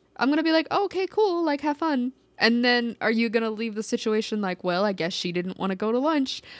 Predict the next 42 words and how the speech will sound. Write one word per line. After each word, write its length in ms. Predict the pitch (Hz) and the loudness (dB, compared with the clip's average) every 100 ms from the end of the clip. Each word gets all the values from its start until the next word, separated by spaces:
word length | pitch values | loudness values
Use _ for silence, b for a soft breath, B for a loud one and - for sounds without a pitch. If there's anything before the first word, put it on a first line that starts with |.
| B - | B 2
because 260 | 294 294 | 4 4
I 80 | 294 | 4
don't 120 | 302 | 2
wanna 140 | 269 277 | 0 0
be 100 | 277 | 2
like, 180 | 277 - | 2 2
"Oh 160 | 427 | 0
shit, 320 | - 466 523 | 2 2 2
where?" 340 | - 523 415 208 | 0 0 2 2
And 160 | - | 0
then 120 | 208 214 | 0 0
them 120 | 208 | 0
be 120 | 196 | 0
like, 260 | 190 185 - | 2 0 -2
"Uh," 540 | 160 160 120 - - - | -4 -2 -4 -8 -12 -2
you 140 | 254 | 0
know, 200 | 262 269 | 2 2
like, 320 | 269 240 220 - | 2 2 -2 -4
of 160 | 233 - | -8 -2
course, 300 | 285 277 269 | 2 2 2
I'd 160 | 214 | 0
like 180 | 196 202 | 2 0
to 100 | - | -2
think 200 | 196 190 | -4 -2
that 100 | 180 | -2
you 160 | 170 190 | -2 0
wouldn't 260 | 175 165 | 0 -2
tell 320 | - - 190 196 | -10 -6 -2 -2
me 140 | 214 | -2
that 160 | 214 - | -2 -4
you're 80 | |
going 240 | 196 175 180 | -4 -4 -4
to 80 | 170 | -4
lunch, 480 | 165 180 190 - - B B B B | -4 -4 -4 -8 -10 B B B B
um, 520 | 180 185 180 175 175 175 _ _ _ _ _ _ _ _ _ - | 2 4 4 2 -4 -6 _ _ _ _ _ _ _ _ _ -2
if 180 | 208 208 | -2 2
you 80 | |
didn't 200 | 196 185 | 4 4
want 160 | 180 180 | 2 -4
me 80 | 180 | -4
to 100 | 170 _ - | -8 _ -4
go, 500 | 160 160 185 233 | -2 0 -2 -2